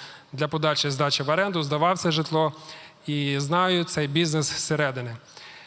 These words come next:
Ми пропонуємо сьогодні новий формат інвестицій в українську нерухомість. Е, на сьогодні ми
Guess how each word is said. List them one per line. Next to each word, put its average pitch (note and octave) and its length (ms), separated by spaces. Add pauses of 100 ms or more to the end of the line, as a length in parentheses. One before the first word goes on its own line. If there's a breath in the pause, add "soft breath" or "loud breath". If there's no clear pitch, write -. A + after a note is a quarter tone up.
(200 loud breath)
Ми G3+ 280 (320)
пропонуємо F3 640 (240 loud breath)
сьогодні D#3 640 (160)
новий E3 340
формат D3+ 460 (100)
інвестицій D3 680 (360 loud breath)
в - 40
українську D3 680 (200)
нерухомість. E3+ 760 (1120 loud breath)
Е, C#3+ 380 (240 loud breath)
на E3 100
сьогодні F#3+ 460
ми E3 300